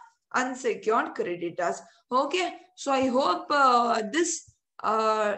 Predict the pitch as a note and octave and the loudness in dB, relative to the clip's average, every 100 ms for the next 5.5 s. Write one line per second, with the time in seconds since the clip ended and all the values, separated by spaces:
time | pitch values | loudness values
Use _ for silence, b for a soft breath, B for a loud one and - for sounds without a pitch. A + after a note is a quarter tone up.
0 | - A#3+ C4 C#4 D4 E4 D#4 - B3 C4 | -4 -2 2 4 4 0 -4 0 0 0
1 | D4+ C#4 - B3+ C4 C#4+ C#4+ C4+ A#3 A#3+ | -2 -4 2 4 4 2 -2 0 2 2
2 | C#4+ C#4 B3 A#3 C#4 B3+ A#3+ C4 B3+ - | 0 0 -2 -2 -2 -2 -2 -4 -4 -2
3 | B3 B3 A#3 A3+ C4 - C#4 B3 A#3+ A#3+ | 0 2 0 -2 -2 -2 -6 -4 -2 0
4 | B3 C4+ C#4 C4 A#3+ A3+ A#3+ B3 C4 A#3+ | 0 0 -4 -6 -6 -6 -6 -4 -4 -2
5 | A#3 F#3+ F3+ C4 F4+ | 0 0 0 2 2